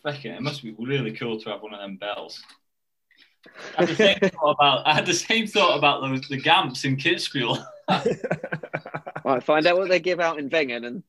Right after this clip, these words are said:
Speaker 2: think about how much
Speaker 1: Yeah.
Speaker 2: you want one of those as well. Um,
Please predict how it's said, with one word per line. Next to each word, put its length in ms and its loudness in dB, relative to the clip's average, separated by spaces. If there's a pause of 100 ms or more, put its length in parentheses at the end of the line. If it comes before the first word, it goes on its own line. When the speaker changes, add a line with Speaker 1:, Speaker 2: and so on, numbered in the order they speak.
(120)
Speaker 2:
think 160 -6
about 220 -2
how 80 -2
much 180 2
Speaker 1:
Yeah. 60 -2
Speaker 2:
you 60 -4
want 120 -2
one 120 -6
of 60 -4
those 260 -2
as 100 -8
well. 280 -4 (120)
Um, 280 -4